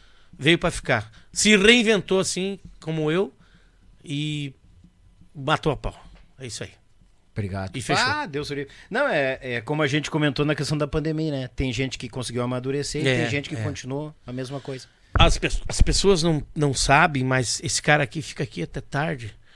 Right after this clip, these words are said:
Speaker 1: porque ele acredita nisso. E as pessoas estão acreditando também.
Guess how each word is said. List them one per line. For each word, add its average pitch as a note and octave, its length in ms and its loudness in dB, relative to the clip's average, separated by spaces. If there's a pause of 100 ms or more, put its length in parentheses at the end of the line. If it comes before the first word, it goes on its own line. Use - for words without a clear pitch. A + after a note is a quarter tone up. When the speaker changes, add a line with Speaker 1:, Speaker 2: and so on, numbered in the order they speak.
(260)
Speaker 1:
porque - 160 -6
ele C#3 80 2
acredita C#3 520 -4
nisso. - 460 -4 (440)
E D3 180 2
as D3+ 100 2
pessoas F3+ 400 6
estão E3 160 2
acreditando C#3 640 -4
também. A#2+ 440 -10